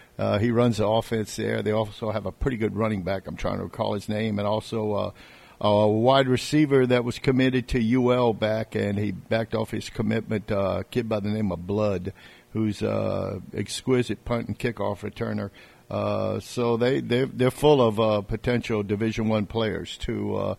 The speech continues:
on that team. So it's, uh, should be an interesting contest. But as Coach says, everybody comes in oh and oh. Uh, it's a new game. Uh, the direction, uh, you can take your team, and, uh, and Westgate, uh,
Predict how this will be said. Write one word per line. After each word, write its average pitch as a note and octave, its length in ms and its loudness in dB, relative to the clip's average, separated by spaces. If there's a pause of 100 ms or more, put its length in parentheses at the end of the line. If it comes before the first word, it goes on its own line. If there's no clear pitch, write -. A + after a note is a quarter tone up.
(280)
on A2 200 2
that G2+ 220 -4
team. G#2 360 -2 (340)
So G#2+ 300 0
it's, - 260 -2
uh, A#2+ 300 0
should D#3 240 -6
be D#3 80 0
an C3+ 100 4
interesting C3+ 280 0
contest. C3+ 420 0
But C3 100 4
as C4 140 2
Coach - 260 -4
says, - 360 -6 (800)
everybody D#3 420 2
comes D3 320 0
in C#3 160 2
oh C#3 180 2
and C3 120 2
oh. C3 260 2 (180)
Uh, B2 40 -6
it's - 240 -4
a A2+ 60 2
new B2+ 180 6
game. C3 460 2 (280)
Uh, F2 440 -4 (320)
the G#2 200 -6
direction, A#2+ 640 2
uh, A#2+ 120 2
you A#2 180 0
can A2 100 0
take A#2 240 -2
your G#2+ 80 -4
team, A#2 480 0
and, G2 260 0
uh, G2+ 220 -4 (420)
and G#2 260 0
Westgate, A#2+ 580 0
uh, A2 260 2